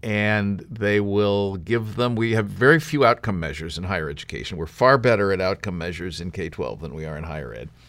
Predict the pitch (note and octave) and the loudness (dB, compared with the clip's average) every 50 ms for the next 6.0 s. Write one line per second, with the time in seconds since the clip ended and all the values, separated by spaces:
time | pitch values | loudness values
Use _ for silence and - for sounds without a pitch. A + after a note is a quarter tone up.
0 | - - - - - - _ - - _ - G2 F2+ E2+ E2+ E2+ E2+ F2 E2+ - | -20 -20 -20 -20 -20 -16 _ -16 -16 _ -10 -8 -8 -6 -6 -6 -6 -6 -8 -12
1 | - - - - - - - G2+ G#2 A2 G2+ - - G#2+ G#2 G#2 G2 F#2 G2+ F#2+ | -18 -20 -20 -20 -20 -4 -2 0 0 2 0 0 -2 0 0 0 0 0 -2 -2
2 | F2 F2 E2 F#2 G2 G#2 G#2+ F#2+ E2+ E2 D2+ D2+ D2+ - F#2 F2+ F2+ E2+ - - | -2 -4 -2 0 2 2 2 2 0 -4 -4 -6 -8 -8 -6 -6 -6 -6 -6 -6
3 | - F2 F#2+ G2+ - - A#1 - - - - - - - F2+ F2+ E2+ E2+ E2 D#2+ | -4 -2 -2 -2 -2 -4 -10 -14 -16 -18 -20 -16 -16 -16 -14 -12 -12 -10 -10 -10
4 | D#2+ D2+ C#2 F2 F#2 F#2 F#2 F2+ - F#2 F2+ E2+ F2 F2 E2 D#2 - - - - | -10 -8 -8 -6 -6 -4 -4 -4 -4 -6 -6 -6 -6 -8 -8 -8 -8 -8 -8 -6
5 | D#2 F2+ F2+ - - E2+ D#2 D2+ B1+ C2 D#2 E2 G2 G#2 G2 D#2+ C2 A#1+ - | -6 -6 -6 -6 -8 -10 -10 -10 -10 -8 -6 -2 0 0 0 0 -2 -8 -14